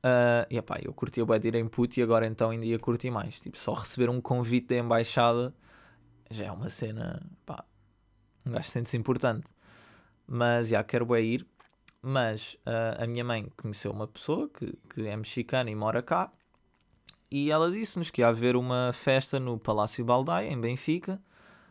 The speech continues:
ah, para celebrar o Dia de los Muertos. E vocês estão tipo, "Ah, o Dia dos Mortos? What?" Ah, yeah,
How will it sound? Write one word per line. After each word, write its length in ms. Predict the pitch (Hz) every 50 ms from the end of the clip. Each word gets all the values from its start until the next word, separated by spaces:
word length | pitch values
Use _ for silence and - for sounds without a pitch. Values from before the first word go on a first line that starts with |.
| _ _ _ _ -
ah, 300 | - 143 147 147 147 147 143
para 100 | - 160
celebrar 560 | 151 - - 156 151 151 156 156 160 170 160 -
o 160 | - 143 131
Dia 320 | 123 120 120 139 135 123 120
de 100 | 117 113
los 300 | 113 117 117 131 120 123
Muertos. 920 | 123 127 131 120 113 - - - - - - - - - - - - - _ _ _ _ - - - - - - - - - _ _ _ _ _ - -
E 40 |
vocês 280 | 123 117 127 - - 123
estão 120 | 123 127
tipo, 200 | 113 - - - -
"Ah, 200 | - 170 180 165
o 40 | 139
Dia 160 | 120 131 160
dos 260 | 147 139 131 113 104
Mortos? 460 | 107 120 139 151 143 135 - - - - -
What?" 320 | 123 113 110 120 117 - _ - - - - _ _ _ _ _ _ - - - - - - - - - - - - - - _ _ _ _ _ -
Ah, 260 | 123 123 120 120 117 -
yeah, 260 | 117 113 - -